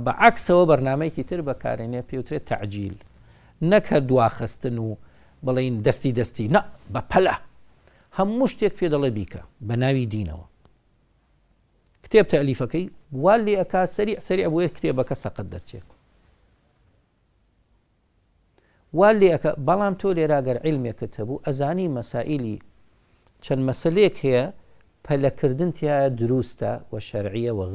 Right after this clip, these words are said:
غەیری ئەوە، العجلة من الشيطان. کاتێک کە کچ وەختی شوکردنیە، تەخیری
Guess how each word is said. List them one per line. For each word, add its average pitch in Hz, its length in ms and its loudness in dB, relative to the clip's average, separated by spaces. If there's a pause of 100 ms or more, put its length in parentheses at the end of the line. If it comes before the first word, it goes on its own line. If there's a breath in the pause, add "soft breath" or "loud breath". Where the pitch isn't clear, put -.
غەیری 156 460 0
ئەوە، 139 260 -2 (460 soft breath)
العجلة 107 600 -4
من 123 240 -6
الشيطان. - 540 -12 (2750)
کاتێک 139 380 0
کە 104 80 -6 (100)
کچ 190 180 -2 (100)
وەختی 135 300 -2 (800)
شوکردنیە، 123 800 -2 (120)
تەخیری 104 480 -8